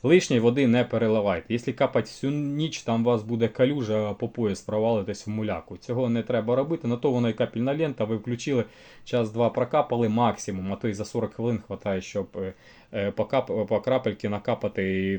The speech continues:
Вся вода йде туди вниз, під корінець рослинки. Е, зверху не лється, і максимум води,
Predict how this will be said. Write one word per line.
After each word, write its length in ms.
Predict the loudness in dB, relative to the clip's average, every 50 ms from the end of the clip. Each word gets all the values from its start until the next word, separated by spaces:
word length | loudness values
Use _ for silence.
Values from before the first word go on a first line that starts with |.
| -4
Вся 300 | -6 -6 0 4 4 4
вода 280 | 4 4 2 4 4 4
йде 220 | 4 4 0 -2
туди 240 | -4 -4 -2 0 0
вниз, 400 | 0 2 0 0 -2 -2 -4 -6
під 180 | -10 -14 -14 -4
корінець 500 | 0 0 2 4 4 2 2 0 0 -4
рослинки. 640 | -6 -4 -2 -2 -2 0 -2 -2 -2 -2 -2 -2 -2 -10 -20 -20 -20 -20 -20 -20 -20 -20 -20 -8 0
Е, 140 | 2 2 2
зверху 540 | 2 2 4 6 6 6 6 2 0 0 2
не 260 | 4 4 4 4 4
лється, 600 | 2 0 2 2 2 2 2 4 6 6 6 6 4
і 640 | 2 2 2 4 4 4 4 4 4 4 4 0 -2 -4
максимум 640 | -2 2 2 2 2 2 0 2 2 4 2 2 2
води, 600 | 0 -2 0 2 2 4 4 4 4 4 4 2